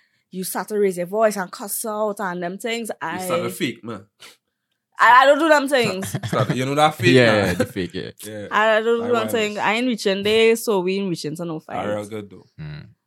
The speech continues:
Speaker 1: So unless somebody jump me for some reason,
Speaker 2: Yeah.
Speaker 1: I s-, I'm not gonna get into anything physical.
Speaker 3: Yeah, guys.
Speaker 1: Have you been in a fight, guys?
Speaker 3: Have you
Speaker 1: Let us
Speaker 3: been in a
Speaker 1: know.
Speaker 3: fight?
Speaker 1: Let us know the Instas <laughs>
Speaker 3: Mm.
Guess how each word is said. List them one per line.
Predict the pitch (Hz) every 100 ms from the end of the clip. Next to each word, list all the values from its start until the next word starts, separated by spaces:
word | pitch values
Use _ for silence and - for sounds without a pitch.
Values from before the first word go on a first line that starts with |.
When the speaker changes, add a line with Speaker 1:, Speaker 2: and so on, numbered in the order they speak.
| _
Speaker 1:
So | -
unless | 196 202 226
somebody | 311 277 214 190 208
jump | 202 196 233
me | 240 240
for | 240
some | 247 247 233
reason, | 202 180 202 262 339 _ _ _ _ _ _ _
Speaker 2:
Yeah. | -
Speaker 1:
I | 175
s-, | 180 104 - - - -
I'm | 175
not | 175 196
gonna | 185 165
get | 165 160
into | 151 170
anything | 151 - 139
physical. | - - - - - _ _ _ _ _ _ _ _
Speaker 3:
Yeah, | 101
guys. | 104 95 85 82 - - _ _ _ _ _ _ _ _ _ _ _ _ _ _ _ _ _ _
Speaker 1:
Have | 254 247
you | 262
been | 277
in | 277 269
a | 277
fight, | 302 294
guys? | 311 339 370 - _ _ -
Speaker 3:
Have | 247
you | 233
Speaker 1:
Let |
us | 294
Speaker 3:
been | 320
in | 302
a |
Speaker 1:
know. | 262
Speaker 3:
fight? | - - - - 330
Speaker 1:
Let | - 240
us | 262 285
know | 302 285
the |
Instas | 302 262 240 - 262 262 262
<laughs> | 277 214 370 294 -
Speaker 3:
Mm. | - 113 110 90